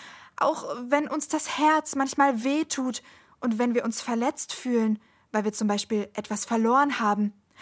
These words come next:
oder etwas geschehen ist, was uns den Boden unter den Füßen weggezogen hat. Wir haben alles in uns.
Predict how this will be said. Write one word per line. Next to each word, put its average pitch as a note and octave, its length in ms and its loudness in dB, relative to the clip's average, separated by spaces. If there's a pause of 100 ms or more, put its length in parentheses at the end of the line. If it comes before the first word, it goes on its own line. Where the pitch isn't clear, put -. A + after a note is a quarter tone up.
(160)
oder A3+ 320 2
etwas G#3+ 320 -4
geschehen C#4+ 420 2
ist, - 280 -4 (340)
was A#3 180 -2
uns A#3+ 180 -2
den A3+ 200 0
Boden C4+ 300 4
unter A#3+ 260 -2
den A3 140 2
Füßen C#4 460 0
weggezogen A3+ 600 0
hat. B3+ 240 0 (640)
Wir A#3 260 -2
haben B3+ 320 2 (180)
alles C#4+ 640 2 (220)
in A3+ 460 0
uns. F#3 520 -8